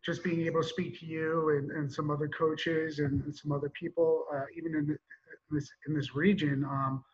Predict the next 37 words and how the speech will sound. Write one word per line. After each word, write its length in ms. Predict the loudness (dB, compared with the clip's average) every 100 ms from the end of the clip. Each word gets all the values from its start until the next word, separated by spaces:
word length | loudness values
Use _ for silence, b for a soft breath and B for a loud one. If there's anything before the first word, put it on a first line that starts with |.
| _ _ _ -10
I 40 |
just 220 | -6 -4 4
feel 180 | 6
like 260 | 8 6 4
the 80 | 2
networking 600 | 2 4 4 4 2 0
is 120 | 0
just, 360 | 0 -2 -2 0
uh, 360 | 2 4 2 -2 -6 -16 -18
is 180 | -18 -4
so 140 | 0 2
valuable, 640 | 2 2 2 4 4 4
and 100 | 2
it's, 180 | -2 -4
and 140 | -4 -4
it's, 160 | -6 -6
and 160 | -6 -4
it's 240 | -8 -10 -4
easy, 380 | 2 4 2 -2 -12 -20 _ _
quite 220 | 0 0 6
frankly, 320 | 4 6 2
because, 580 | 0 -2 2 2 0 -8 B B B
you 80 | 6
know, 400 | 8 6 2 -8 -10
you, 220 | 0 0 0 -10 _ -6
when 120 | -2
you've 120 | 4
been 120 | 6
involved 360 | 6 6 2 2
in 60 | 0
the 80 |
game 240 | 2 2 2
for 100 | 0
so 200 | 2 2
long, 340 | 4 2 2
you 80 | 2
just, 300 | 2 0 -2